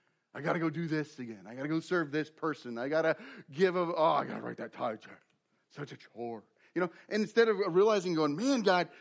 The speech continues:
you have given me this, and I gotta give this back to you, to your kingdom work." And that's something important to understand. When we give of our time,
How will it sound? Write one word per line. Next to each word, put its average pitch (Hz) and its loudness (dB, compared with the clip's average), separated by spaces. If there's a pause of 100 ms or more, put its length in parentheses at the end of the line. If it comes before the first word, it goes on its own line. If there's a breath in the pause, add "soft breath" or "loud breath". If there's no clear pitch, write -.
(140)
you 233 4
have 208 4
given 269 4
me 254 4
this, 240 2
and 220 -4
I 233 2
gotta 240 2
give 220 2
this 233 0
back 240 6
to 226 -6
you, 233 -2
to 226 -2
your 196 -2
kingdom 226 -2
work." 214 2 (260 loud breath)
And 196 -2
that's 233 0
something 233 -4
important 226 -2
to - -4
understand. 196 -2
When 156 -4
we 240 -2
give 202 0
of 156 -4
our 151 -2
time, 214 -2